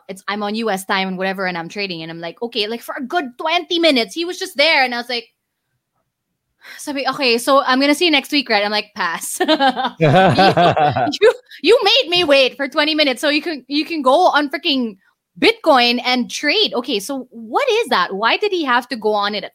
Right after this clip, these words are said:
Speaker 1: four in the morning? And how do you, how do you make your money grow, or how do you even make money on crypto?
Speaker 2: Okay,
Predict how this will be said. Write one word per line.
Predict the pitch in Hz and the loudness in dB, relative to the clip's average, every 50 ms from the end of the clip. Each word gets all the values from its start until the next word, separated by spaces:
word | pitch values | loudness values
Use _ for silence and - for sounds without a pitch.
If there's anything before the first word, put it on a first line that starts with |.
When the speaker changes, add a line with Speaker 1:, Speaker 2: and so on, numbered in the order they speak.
| _ | _
Speaker 1:
four | - 262 285 302 | -8 -4 -2 -2
in | 294 | -2
the | 277 | -2
morning? | 254 240 233 226 226 220 220 _ _ _ _ - - - - | -2 -2 -2 -2 -2 -4 -6 _ _ _ _ -20 -16 -6 -2
And | 294 320 311 | 0 0 0
how | 277 269 311 330 370 392 | 2 4 4 4 4 4
do | 311 320 | 2 -2
you, | 285 262 285 285 277 277 277 - _ _ _ _ _ _ _ _ _ | -2 -2 -2 -2 -2 -4 -6 -8 _ _ _ _ _ _ _ _ _
how | - - 294 349 | -10 -4 -4 -2
do | 392 403 | 0 0
you | 403 392 349 | 0 0 0
make | 294 247 247 269 285 269 269 | 0 0 2 0 0 -2 -4
your | 277 277 277 | -6 -6 -4
money | 247 240 226 226 233 233 226 226 220 190 | -4 -4 -4 -4 -4 -4 -4 -6 -6 -8
grow, | 185 185 202 190 | -8 -6 -4 -4
or | 175 170 180 | -4 -4 -6
how | 180 226 262 | -4 -4 -4
do | 330 349 | -4 -4
you | 269 262 320 269 | -6 -6 -6 -6
even | 262 240 240 233 | -6 -6 -4 -4
make | 214 208 208 202 | -4 -4 -4 -4
money | 208 185 190 190 180 | -6 -6 -6 -6 -8
on | 160 156 156 | -8 -10 -12
crypto? | - 196 - _ - - - _ _ _ _ _ - - _ _ - - | -14 -16 -16 _ -20 -20 -20 _ _ _ _ _ -20 -20 _ _ -2 0
Speaker 2:
Okay, | 196 165 165 107 - | 2 2 2 0 0